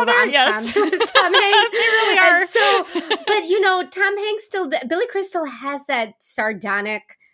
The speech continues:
Speaker 2: kind of dry, uh, sense of humor that was so,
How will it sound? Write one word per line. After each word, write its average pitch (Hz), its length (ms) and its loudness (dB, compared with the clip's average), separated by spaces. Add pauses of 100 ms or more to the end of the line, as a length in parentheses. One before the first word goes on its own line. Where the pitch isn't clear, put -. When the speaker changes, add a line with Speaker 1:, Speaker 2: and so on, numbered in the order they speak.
(120)
Speaker 2:
kind 208 340 -8
of 190 120 -10
dry, 196 880 -6 (120)
uh, 190 840 -10 (680)
sense 269 460 -6
of 226 120 -6
humor 247 680 -8
that 202 160 -8
was 214 200 -10
so, 247 420 -6